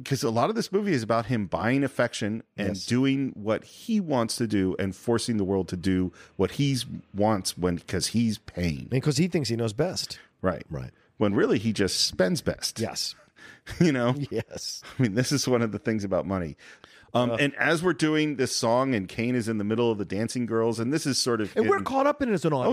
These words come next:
Speaker 2: audience. We're so caught up in this. We're in love with this guy. He's so vibrant, he's so fun. And then Leland, of course, 'cause Leland is the conscience of the movie.
Speaker 1: Yes.
Speaker 2: Leland has this exchange with Bernstein,
Speaker 1: Yep.
Speaker 2: right?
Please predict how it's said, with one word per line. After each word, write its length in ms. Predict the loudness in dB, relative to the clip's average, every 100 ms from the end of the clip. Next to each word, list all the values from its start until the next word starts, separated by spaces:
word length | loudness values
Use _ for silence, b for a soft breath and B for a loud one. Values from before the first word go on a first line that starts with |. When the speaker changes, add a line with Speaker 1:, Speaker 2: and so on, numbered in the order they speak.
| 4
Speaker 2:
audience. 200 | 2 -2 -6 B
We're 80 | -2
so 260 | 0 2 2
caught 220 | 2 0
up 160 | -2 -2
in 60 |
this. 160 | -4 -2
We're 100 | -2
in 120 | 0
love 200 | 0 0
with 120 | 0
this 160 | -4 -4
guy. 240 | -2 -2 -2
He's 160 | -2
so 200 | -4 -4
vibrant, 320 | -2 -2 -4 -4
he's 40 | -2
so 160 | -2
fun. 360 | -2 0 0 0 B B B
And 180 | -4 0
then 220 | 2 2
Leland, 380 | 2 2 0 -6 _
of 260 | -6 -6 -6
course, 340 | -6 0 0 -2
'cause 200 | -6 -2
Leland 380 | -2 0 -2 -4
is 120 | -6
the 80 | -6
conscience 640 | -6 0 0 0 -2 -4 -4
of 160 | -4
the 80 | -4
movie. 500 | -2 2 2 0 -4 -2
Speaker 1:
Yes. 320 | -4 -4 -6
Speaker 2:
Leland 500 | 0 2 2 0 0
has 260 | 0 0 0
this 220 | -2 -4
exchange 560 | -4 -6 -2 -2 -2 -4
with 200 | -8 -6
Bernstein, 600 | -4 -4 -4 -6 -8 -12 -4
Speaker 1:
Yep. 160 | -2 -2
Speaker 2:
right? 160 | -6